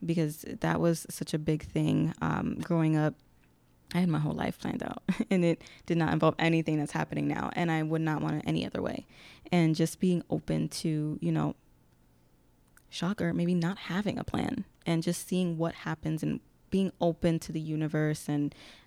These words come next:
I would definitely would have told myself to just be open to the universe and, and what's being put in front of you,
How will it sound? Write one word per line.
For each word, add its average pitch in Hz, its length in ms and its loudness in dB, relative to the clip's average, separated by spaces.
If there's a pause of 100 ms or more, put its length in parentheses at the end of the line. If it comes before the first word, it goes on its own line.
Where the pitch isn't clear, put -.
(160)
I 165 60 -2
would 156 160 -4
definitely 170 280 2
would 156 100 0
have 156 80 0
told - 140 -6
myself 165 320 -4
to - 220 -4
just - 320 -8
be - 180 -6
open 156 360 -2
to - 120 -14
the 156 100 -6
universe 156 460 -4
and, 147 120 -4
and 156 180 -2
what's 151 320 -6
being 165 240 -2
put - 180 -6
in 156 100 -4
front 151 240 -4
of 151 120 -4
you, 165 340 -4